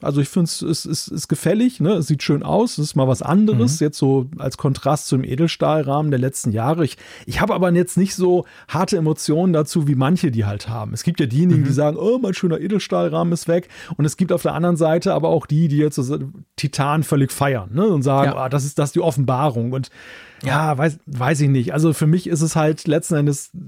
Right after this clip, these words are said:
Speaker 1: für mich zählen die inneren Werte dann doch mehr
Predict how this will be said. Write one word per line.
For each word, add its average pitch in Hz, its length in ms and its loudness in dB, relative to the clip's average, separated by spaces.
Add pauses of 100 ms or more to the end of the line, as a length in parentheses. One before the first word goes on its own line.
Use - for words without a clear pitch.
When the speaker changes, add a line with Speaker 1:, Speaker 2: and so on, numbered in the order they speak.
(340)
Speaker 1:
für 151 160 -2
mich 180 180 2
zählen 180 280 2
die 170 80 0
inneren 160 360 2
Werte 151 360 0
dann 139 160 2
doch 147 200 -2
mehr 151 420 2